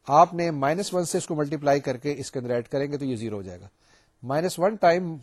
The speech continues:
ون is minus one plus one is zero۔ پھر اس کو کیا کریں گے؟ نیکسٹ اسٹیپ میں، نیکسٹ اسٹیج میں اس کو تھری سے ملٹیپلائی کریں گے، اس پوری رو کو تھری سے،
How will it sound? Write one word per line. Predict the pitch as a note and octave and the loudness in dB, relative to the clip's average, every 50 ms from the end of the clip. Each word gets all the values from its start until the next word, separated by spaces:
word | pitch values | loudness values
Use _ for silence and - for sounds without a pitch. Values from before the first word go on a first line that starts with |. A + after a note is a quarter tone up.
| - | -14
ون | C3+ B2 B2 C3 C#3+ F#3 A#3 - _ _ _ _ _ _ _ _ - | -8 -4 -2 -2 -2 -2 -6 -10 _ _ _ _ _ _ _ _ -14
is | A#2 A2 | -10 -6
minus | B2 B2 C3 C#3+ C#3+ - D#3 E3 | -4 -4 -4 -4 -4 -4 -4 -4
one | G#3 C#4+ - _ _ _ - | -4 -4 -8 _ _ _ -8
plus | C3 B2 - C#3 C3+ | -8 -6 -4 -4 -4
one | B2 B2 | -4 -4
is | G#2 F#2+ A2 | -6 -6 -6
zero۔ | A#2 A2 B2 D3 - _ _ _ _ _ _ _ _ _ _ _ _ _ _ - | -6 -6 -8 -10 -12 _ _ _ _ _ _ _ _ _ _ _ _ _ _ -4
پھر | F3 | -4
اس | F#3+ - | -4 -2
کو | - F#3 | 0 2
کیا | F#3+ F#3 F3+ | 4 4 6
کریں | F3+ F#3 G3 F#3+ | 4 2 2 0
گے؟ | G3 | -2
نیکسٹ | F3 E3 F3 F3+ - - _ - - - - | -2 -2 -2 -4 -6 -10 _ -16 -16 -14 -12
اسٹیپ | - - - D#3 D#3 D#3 - E3+ | -12 -6 -2 0 0 0 0 -2
میں، | E3+ E3+ D#3 | -4 -4 -2
نیکسٹ | C#3+ D3+ D#3+ | -2 -2 -4
اسٹیج | - - - C#3+ C#3+ C3+ | -4 -4 -2 -2 -2 -2
میں | C#3+ D3+ D#3 D3+ - _ _ | -2 -4 -6 -6 -8 _ _
اس | - - - | -18 -14 -10
کو | - - | -12 -12
تھری | - - F#3 G#3 A3+ | -6 -4 -4 -2 -2
سے | - A3+ | -2 -2
ملٹیپلائی | F#3 D#3+ D3 D#3 C3+ C#3 C3 B2+ | -4 -2 -2 -2 0 0 0 0
کریں | A2 B2 B2 B2+ C3 | 0 -2 -4 -4 -4
گے، | C#3 C#3+ | -4 -6
اس | - - - | -6 -6 -6
پوری | D3 C#3 C#3 C3+ | -4 -2 -2 -2
رو | C3 C3 B2+ | -2 -2 -4
کو | E3+ D#3 | -6 -8
تھری | - - D3 C#3 | -8 -6 -6 -6
سے، | B2+ - G#3 | -4 -4 -6